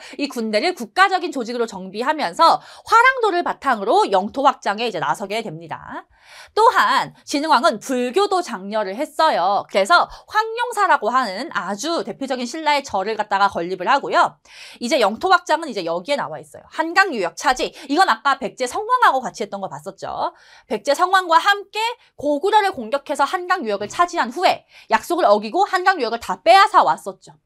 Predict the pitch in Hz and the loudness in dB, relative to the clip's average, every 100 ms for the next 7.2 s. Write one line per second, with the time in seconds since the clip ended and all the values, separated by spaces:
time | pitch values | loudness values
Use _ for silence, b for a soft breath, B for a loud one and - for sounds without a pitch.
0 | _ _ _ B B B - 311 359 269 | _ _ _ B B B -6 -2 2 4
1 | 311 175 151 254 302 427 440 508 320 339 | 4 2 0 2 2 2 2 0 2 0
2 | 349 330 262 226 254 233 208 285 339 349 | 2 0 0 -4 -4 -4 -2 2 2 2
3 | 339 381 180 196 175 B B 320 311 440 | -2 0 0 0 -2 B B 0 4 2
4 | 330 233 277 269 208 190 180 214 311 427 | 0 -4 -4 -4 -6 -4 -2 -2 -2 -2
5 | 339 269 202 311 453 466 330 277 269 233 | 0 0 0 -2 2 0 0 -4 -4 -4
6 | 165 170 143 330 214 B B B 285 311 | -6 -8 -4 -4 -4 B B B -4 -2
7 | 262 | 2